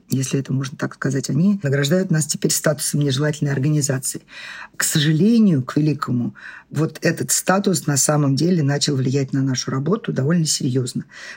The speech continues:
Ну, во-первых, очень много журналистов, а также, что критически важно, экспертов и комментаторов из России отказываются с нами работать. Не потому, что они плохие люди, никакого осуждения,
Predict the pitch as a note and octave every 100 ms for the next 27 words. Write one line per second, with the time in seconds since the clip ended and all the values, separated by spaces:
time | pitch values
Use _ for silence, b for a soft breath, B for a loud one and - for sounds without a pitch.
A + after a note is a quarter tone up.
0 | - F3 D#3+ D3+ F3 G#3+ G#3+ F#3 - -
1 | E3+ F3 - D3 D3 C3+ C#3+ C3 - A#2
2 | C#3 D3 D#3 D3+ - - - - _ -
3 | - E3+ D#3+ C#3 C3 - _ - - C3+
4 | B2+ _ C#3+ - - F3+ - - - C3
5 | C3+ B2+ B2+ B B - - - - E3+
6 | C3+ - - - _ E3 D#3 D3+ D3+ C#3+
7 | C#3 C3 - C#3 C3 F3+ F#3+ - C3 C#3+
8 | B2+ C#3 - F#3+ C3+ - C3+ B2+ C3 -
9 | - C3+ C3 C3 C3+ D3 - B B B
10 | B - G#3 A#3+ G#3 G3 G3 G3 - C#3+
11 | C#3 D3 C#3 E3 D#3 C#3 D#3 F#3+ F3+ -
12 | F3 D#3 C3+ D#3 C#3 C3+ A#2+ C3